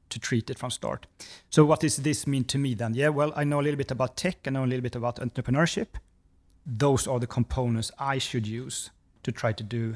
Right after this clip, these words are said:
um, better world. And to me was that, going back again to my experience with, uh, Klarna, and what I saw was that, okay, I've been this successful entrepreneur, I'm receiving these prizes,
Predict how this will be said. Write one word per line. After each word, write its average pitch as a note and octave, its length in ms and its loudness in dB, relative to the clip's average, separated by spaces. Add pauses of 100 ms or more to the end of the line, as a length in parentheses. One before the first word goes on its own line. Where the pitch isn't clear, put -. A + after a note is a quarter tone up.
um, A#2 880 -10 (360)
better A#2 280 -2
world. B2 400 -6 (880)
And C#3+ 140 6
to D3+ 100 2
me E3 260 4
was C3 220 0
that, - 320 0 (240)
going C3 220 6
back C#3+ 220 2
again C#3 300 2
to - 120 -4
my A#2+ 100 2
experience B2+ 580 0
with, A2+ 280 -2
uh, G#2 220 -4 (280)
Klarna, E3 680 4
and B2 180 6
what A#2 100 0
I A2 80 -2
saw D3 400 0
was B2 200 -2
that, A#2 300 -2 (2000)
okay, C#3 280 2
I've B2+ 100 4
been D#3+ 160 6
this C#3+ 140 2
successful - 640 0
entrepreneur, C3+ 760 2
I'm B2+ 200 2
receiving C#3 500 2
these A#2 200 2
prizes, F3 1000 2